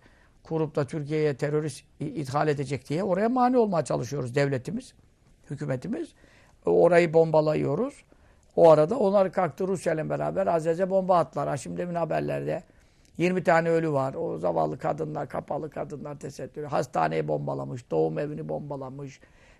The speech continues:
Efendim okulla-, okulda kalıyor muhacirler. Onları bombalamış. Yirmi ölü, kaç yaralı, can pazarı.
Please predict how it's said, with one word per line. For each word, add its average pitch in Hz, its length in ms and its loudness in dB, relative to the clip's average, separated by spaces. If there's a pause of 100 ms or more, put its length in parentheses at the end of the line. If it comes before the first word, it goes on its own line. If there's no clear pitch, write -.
Efendim 165 600 4
okulla-, 165 560 -2
okulda 160 440 0
kalıyor 156 300 4
muhacirler. 143 760 2
Onları 165 540 2
bombalamış. 139 800 -4
Yirmi 170 340 -4
ölü, 151 380 0
kaç 165 320 -2
yaralı, 151 540 -4
can 160 280 -2
pazarı. 151 560 -4